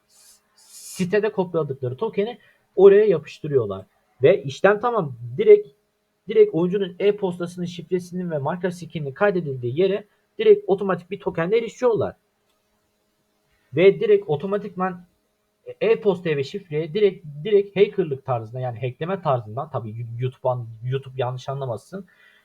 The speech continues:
Direkt, direkt o tarz bir yöntemle O tarz bir yöntemle to-, tokeni kullanıyorlar. Direkt e-postaya ve şifreye direkt tekte ulaşmak gibi. Ondan sonrasında ise M C L X'te bulunan her sunucuya girmenize yarayan tabelalardan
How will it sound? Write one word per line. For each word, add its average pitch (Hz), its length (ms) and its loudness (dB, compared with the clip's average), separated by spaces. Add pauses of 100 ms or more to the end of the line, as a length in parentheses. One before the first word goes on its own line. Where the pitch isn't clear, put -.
(140)
Direkt, 233 260 -4 (460)
direkt 233 280 -4
o 220 100 2
tarz 202 240 2 (180)
bir 127 60 -4
yöntemle 196 600 -2 (1600)
O 190 100 2
tarz 196 260 2
bir 156 40 -2
yöntemle 175 420 -2
to-, - 320 -14
tokeni 202 320 -2
kullanıyorlar. 147 600 -2
Direkt 123 180 -4
e-postaya 143 480 -2
ve 117 80 -6
şifreye 131 420 -4
direkt 143 240 -2
tekte - 240 -4
ulaşmak 147 500 0
gibi. 92 300 -12 (480)
Ondan 220 260 0
sonrasında 180 420 -2
ise 214 480 -4 (120)
M 185 140 -2
C 196 180 -4
L - 20 2
X'te 202 400 -2
bulunan 165 440 -4 (100)
her 202 160 2
sunucuya 147 480 -2
girmenize 127 400 -4
yarayan 185 220 0
tabelalardan 160 760 -2